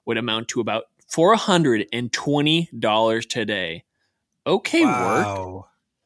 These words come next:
Speaker 1: Isn't that crazy? Wow.
Speaker 2: Yeah, that's
Speaker 1: Thank
Speaker 2: cool.
Speaker 1: you
Speaker 2: That's
Speaker 1: so
Speaker 2: a fun
Speaker 1: much.
Speaker 2: fact.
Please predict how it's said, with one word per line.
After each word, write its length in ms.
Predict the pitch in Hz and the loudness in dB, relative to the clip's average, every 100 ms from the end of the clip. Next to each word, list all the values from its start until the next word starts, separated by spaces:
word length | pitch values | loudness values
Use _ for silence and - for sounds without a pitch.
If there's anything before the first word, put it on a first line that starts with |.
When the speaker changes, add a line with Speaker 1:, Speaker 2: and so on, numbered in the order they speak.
| _ | _
Speaker 1:
Isn't 120 | 139 | -2
that 160 | 247 202 | 0 -2
crazy? 600 | - 113 135 196 247 269 - | -6 -2 0 0 -2 -4 -8
Wow. 380 | 85 80 71 92 _ _ - | -12 -12 -14 -20 _ _ -2
Speaker 2:
Yeah, 200 | 127 120 | 0 2
that's 220 | 135 139 | 2 2
Speaker 1:
Thank 100 | 143 | 2
Speaker 2:
cool. 100 | 135 | 4
Speaker 1:
you 60 | 127 | 2
Speaker 2:
That's 120 | 135 | 2
Speaker 1:
so 80 | 120 | 0
Speaker 2:
a 40 | |
fun 120 | 110 107 | 0 -2
Speaker 1:
much. 100 | - | -2
Speaker 2:
fact. 420 | 123 123 - - | -2 -2 -6 -14